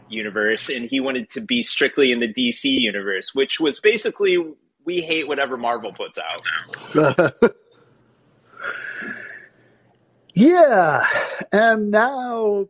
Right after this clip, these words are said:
Speaker 2: there is this, um, like, I, I feel like, okay, I could at least sort of understand. I mean, I think it's you know,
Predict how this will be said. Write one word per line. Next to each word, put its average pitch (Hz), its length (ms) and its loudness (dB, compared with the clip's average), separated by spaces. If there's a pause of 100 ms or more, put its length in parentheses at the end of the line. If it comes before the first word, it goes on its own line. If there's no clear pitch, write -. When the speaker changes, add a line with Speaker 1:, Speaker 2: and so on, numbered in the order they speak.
(720)
Speaker 2:
there 170 300 -2
is 175 360 2
this, - 640 0 (140)
um, 139 600 -4 (1400)
like, 165 340 2 (380)
I, - 80 -8 (200)
I 160 140 -8 (160)
feel 277 340 -2
like, 190 360 2 (100)
okay, 156 360 -4 (100)
I 151 100 -12
could 208 160 -6
at 208 160 -8
least 175 340 -14 (260)
sort - 680 -4
of 165 160 -2
understand. 147 880 -8
I 120 80 -10
mean, 120 140 -14
I 117 80 -14
think - 180 -16
it's - 300 -16 (300)
you 110 100 -20
know, 92 140 -20